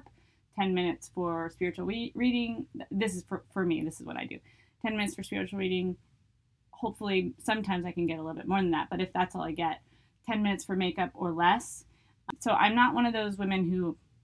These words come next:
do, like, all the makeup, like the highlighter and the,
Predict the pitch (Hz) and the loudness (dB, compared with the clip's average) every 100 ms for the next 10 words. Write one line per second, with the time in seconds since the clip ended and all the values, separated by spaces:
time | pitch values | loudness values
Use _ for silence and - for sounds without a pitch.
0 | _ _ _ _ _ - 180 175 175 170 | _ _ _ _ _ -6 0 0 0 -4
1 | - - _ _ _ - 226 214 190 180 | -6 -18 _ _ _ 10 10 10 2 0
2 | 170 180 170 170 - - 170 160 - _ | 0 -4 -4 -4 -6 -8 -8 -8 -10 _
3 | 190 190 180 175 180 170 165 156 - - | 4 4 2 -2 -2 -2 -2 -2 -4 -6